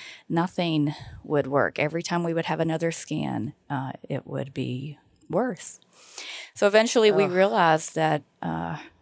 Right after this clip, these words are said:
Speaker 1: her cancer was not just relapse, it was what they called refractory. It was gonna be completely resistant to chemo, and it wouldn't respond at all. Uh, so then it was like, "Okay, well, now what?" Because that's what we,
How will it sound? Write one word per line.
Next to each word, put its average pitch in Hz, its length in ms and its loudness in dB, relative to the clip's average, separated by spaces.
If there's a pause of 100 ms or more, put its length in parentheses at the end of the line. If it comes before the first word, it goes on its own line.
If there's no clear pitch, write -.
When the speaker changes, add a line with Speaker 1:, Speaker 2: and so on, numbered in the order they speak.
(520)
Speaker 1:
her 165 220 -2
cancer 165 420 -4
was 143 140 -2
not 170 200 2
just 170 200 0
relapse, 160 560 4
it 170 80 2
was 160 120 -4
what 165 100 -2
they 170 80 2
called 147 320 4
refractory. 151 880 0 (160)
It - 60 -4
was 156 220 -6
gonna 156 160 -2
be 139 100 -4
completely 151 400 0
resistant 143 520 -2
to 127 120 -4
chemo, 131 400 -4 (920)
and 196 120 0
it 147 120 0
wouldn't 135 220 0
respond 139 400 -4
at 139 100 -6
all. 139 360 -4 (1120)
Uh, - 420 0 (580)
so - 160 0
then 175 160 2
it 165 80 -2
was 156 100 -6
like, 143 140 -2
"Okay, 180 200 4
well, 175 160 4
now 202 200 2
what?" 123 260 2
Because 143 280 -4
that's 156 260 2
what 185 160 2
we, 180 340 2